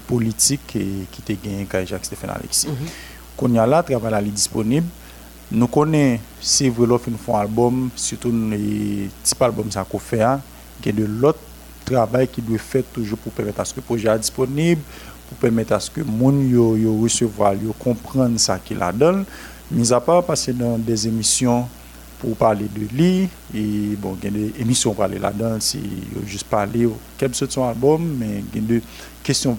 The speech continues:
Speaker 1: pètinan vreman ki kapab poze.
Speaker 2: Mhm.
Speaker 1: Èske ou menm, bò kote pa, ou genyen de lòt e,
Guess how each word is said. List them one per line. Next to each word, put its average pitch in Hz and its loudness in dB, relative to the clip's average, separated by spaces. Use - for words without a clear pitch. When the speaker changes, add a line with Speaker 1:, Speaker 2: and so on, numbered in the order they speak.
Speaker 1:
pètinan 131 2
vreman 120 2
ki - -14
kapab 95 2
poze. 147 2
Speaker 2:
Mhm. 135 -2
Speaker 1:
Èske 147 2
ou 143 6
menm, 220 6
bò 139 6
kote 117 0
pa, 143 4
ou 156 4
genyen 123 2
de 117 0
lòt 107 0
e, 110 2